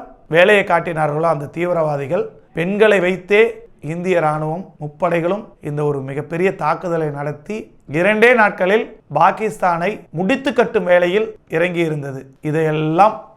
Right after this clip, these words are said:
பார்த்துவிட்டுதான் சமாதான கொடி ஏற்றியிருந்த பாகிஸ்தான் வேறு வழி இல்லாமல் இன்று இந்தியாவின் காலில் விழுந்துள்ளது.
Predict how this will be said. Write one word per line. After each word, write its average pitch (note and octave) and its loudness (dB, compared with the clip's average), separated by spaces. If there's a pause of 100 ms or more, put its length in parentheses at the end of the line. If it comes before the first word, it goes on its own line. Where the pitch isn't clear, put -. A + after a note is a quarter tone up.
பார்த்துவிட்டுதான் D#3+ -2 (180)
சமாதான F#3 4
கொடி D#3 -4
ஏற்றியிருந்த D3 -4 (160)
பாகிஸ்தான் E3 -2
வேறு D#3+ -2
வழி D#3+ 0
இல்லாமல் D#3 -4
இன்று C3 -8 (160)
இந்தியாவின் E3 -2
காலில் D3+ -6
விழுந்துள்ளது. C#3 -10